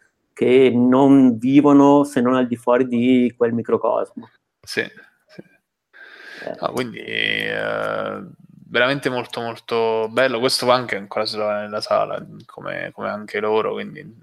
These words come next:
Speaker 2: se potete recuperarlo, recuperatelo insieme anche agli altri film di, di Garrone, che trovo sia veramente un, una benedizione il fatto che il cinema italiano in questo periodo, oltre a Garrone e a Sorrentino, stia un po' recuperando di vigore anche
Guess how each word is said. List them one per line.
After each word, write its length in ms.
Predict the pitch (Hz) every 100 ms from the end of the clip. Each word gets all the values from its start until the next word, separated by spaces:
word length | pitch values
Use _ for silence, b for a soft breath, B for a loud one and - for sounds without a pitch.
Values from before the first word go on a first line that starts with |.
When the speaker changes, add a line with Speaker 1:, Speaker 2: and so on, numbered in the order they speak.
| _
Speaker 2:
se 280 | - 113 -
potete 300 | 117 117 110
recuperarlo, 920 | 110 110 107 107 110 107 104 101 101
recuperatelo 600 | 104 104 104 104 117 107
insieme 340 | 104 - 101 101
anche 300 | 107 - 98
agli 160 | 98
altri 280 | 101 - 107
film 360 | 107 101 101 101
di, 260 | 98 92 95
di 120 | 95
Garrone, 480 | 98 - 104 104 85
che 380 | 50 50 50 _ B B B B B _
trovo 240 | 113 110
sia 160 | 110 107
veramente 520 | 110 110 120 117 110
un, 520 | 104 104 104 104 107 107 b b _ _ _ _
una 140 | 113 110
benedizione 540 | 110 110 110 - 117
il 40 | -
fatto 380 | 107 - -
che 340 | 107 107 104 95
il 100 | -
cinema 300 | - - 110
italiano 280 | 107 113 131
in 100 | 120
questo 360 | - 110 - 104
periodo, 500 | 107 113 120 104 104
oltre 420 | 104 107 - 110
a 340 | 107 104 92 90
Garrone 300 | 107 107 107
e 40 |
a 40 | 110
Sorrentino, 640 | - 110 110 110 - 117
stia 260 | 113 - -
un 140 | 104 107
po' 480 | 107 104 104 104
recuperando 640 | 104 107 104 104 104 107 107
di 120 | 104
vigore 580 | 107 104 110 110 107 104
anche 680 | 107 104 - 107 104 107